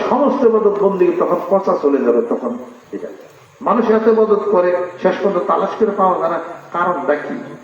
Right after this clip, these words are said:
চুপ থাকতে হবে, বুঝে নিতে হবে। এক হাত আর এক হাত যেন বুঝতে না পারে। দানের ক্ষেত্রে যখন হয়, পাল্লা পাল্লি হয়,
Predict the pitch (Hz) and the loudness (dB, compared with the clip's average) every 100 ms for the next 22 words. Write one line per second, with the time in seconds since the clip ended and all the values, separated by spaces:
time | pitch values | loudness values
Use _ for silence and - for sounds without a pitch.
0 | - - - - - - 220 - - - | -20 -20 -20 -20 -20 -2 -2 0 -2 0
1 | - 139 156 220 359 - - - - - | 0 0 2 2 0 -4 -10 -20 -20 -20
2 | - - 175 190 180 - - 214 185 - | -6 -2 2 2 2 0 0 -2 -2 -8
3 | - - - - 170 175 170 170 165 175 | -16 -20 -20 -4 -2 0 -2 -2 0 0
4 | 180 175 175 139 139 139 147 147 123 123 | 0 0 -2 0 0 0 -2 -2 -2 0
5 | 110 95 90 - - - - - - 147 | -2 -2 -4 -10 -18 -20 -20 -20 -4 -2
6 | 165 185 175 233 240 277 269 226 233 214 | 0 0 2 0 2 4 4 2 2 2
7 | 196 180 - - - 185 190 185 170 156 | 2 0 -4 -6 -2 2 2 2 2 2
8 | - 151 | 4 2